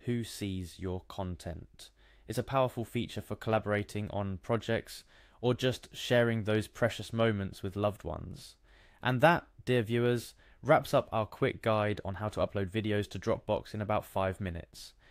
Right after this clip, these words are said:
Simple, secure, and efficient, Dropbox ensures your videos are stored safely in the cloud, freeing up valuable space on your devices while offering peace of mind, knowing they're just a few clicks away.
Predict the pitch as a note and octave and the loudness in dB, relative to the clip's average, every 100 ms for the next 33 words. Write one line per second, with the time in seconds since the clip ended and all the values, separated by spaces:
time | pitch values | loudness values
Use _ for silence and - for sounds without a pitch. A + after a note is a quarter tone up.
0 | - - - D3 C#3+ D#3 D3+ - - - | -20 0 4 4 4 0 0 -6 -12 -10
1 | A2+ - G#2+ G#2 - G2 G2 C3+ - C3+ | -6 0 2 2 -2 -6 -2 -2 0 -2
2 | - - - - - F3 - D#3+ A2+ C3+ | -4 -12 -20 -20 4 4 6 4 2 -4
3 | A#2+ C#3+ C#3 B2+ B2+ A#2 B2+ B2 A#2+ G2+ | -2 2 4 4 0 0 2 4 4 2
4 | G#2+ - B2 A2+ - - B2+ A#2+ - G#2+ | -2 0 0 2 0 0 2 2 -2 -4
5 | G#2 G#2+ - G2 F2+ G2+ - - - - | -4 -4 -2 -2 -4 -8 -14 -20 -20 -20
6 | - E3 D#3 D3 G#2 C3 C#3 C3+ C#3 - | 4 6 6 4 6 6 6 6 2 2
7 | B2+ A#2+ A#2+ A2 G#2+ A#2 B2+ A#2+ C3 A#2+ | 2 2 0 0 2 6 6 4 0 -2
8 | - B2 C3 C#3 - C#3 B2 - C3 B2 | 0 2 6 4 4 -2 -2 -2 -2 -2
9 | G#2+ A2 G#2+ G#2+ G#2+ - - - _ _ | 0 2 2 0 -4 -10 -20 -20 _ _
10 | - C3 C#3+ C3+ C3 A#2+ B2+ - A2+ A2 | 2 4 6 4 4 4 0 -2 -2 -4
11 | - C3 C3+ C3 - B2+ - - - G#2 | -4 0 0 0 -2 -4 -4 -6 -8 -4
12 | G#2 F#2 G2 | 0 -2 -4